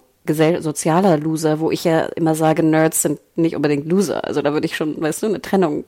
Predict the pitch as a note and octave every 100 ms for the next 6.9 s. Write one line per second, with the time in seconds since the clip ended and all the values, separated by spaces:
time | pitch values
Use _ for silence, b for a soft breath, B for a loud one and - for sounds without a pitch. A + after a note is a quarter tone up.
0 | _ - - D3+ D3+ D3 D3+ C#3+ D3 C#3+
1 | D3+ D3+ D3+ B B B B B B _
2 | - G3 G3+ - B3+ A3+ G#3 G3+ G3+ G#3+
3 | G#3 G#3 - - C4 E3 D#3+ F3 - _
4 | _ _ _ _ _ - F#3+ G3+ G#3 B3+
5 | D4+ C4+ A3+ F3+ F3+ G3 F#3+ - F3+ -
6 | F3 G3 B3+ F3+ - F3 F3+ F3+ F3